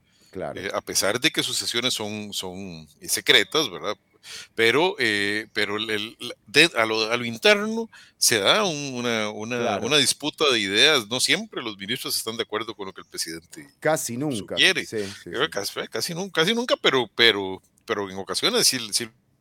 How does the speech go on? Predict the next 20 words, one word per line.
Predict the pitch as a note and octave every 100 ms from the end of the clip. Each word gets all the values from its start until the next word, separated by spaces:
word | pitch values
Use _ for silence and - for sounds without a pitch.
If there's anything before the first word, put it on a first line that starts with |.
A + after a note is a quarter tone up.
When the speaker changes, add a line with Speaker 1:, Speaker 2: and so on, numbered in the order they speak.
| _ _ _ _ _ _ _ _ _ _
Speaker 2:
están. | - A#3 C#4 - - - - -
Y, | G#2+ G2+ F#2 F#2 G2+ G#2+
y, | A2 G2+ F#2+ G2
y | G#2+ G#2
hay | A2 D3
enfrentamientos | B2+ G#2 - B2+ A#3+ A#3+ E3+ -
y | F#2+
hay | G2+ A#2 G#2+ _
discusiones | A2+ G#2+ - G#2 D3 G#3+ -
y |
se | G2+
terminan | - G2+ A#2+ D3
tomando | G#2 G#2 A2
acuerdos. | - G#3 B2+ F#2 - _ - - - - - -
Eh, | A2+ G#2+ G#2 _ _ _ _ _ _ -
vamos | C#3 F3
a | G3+
ver, | B2+
el, | A2 A#2+
el, | C3+ C3+ A#2+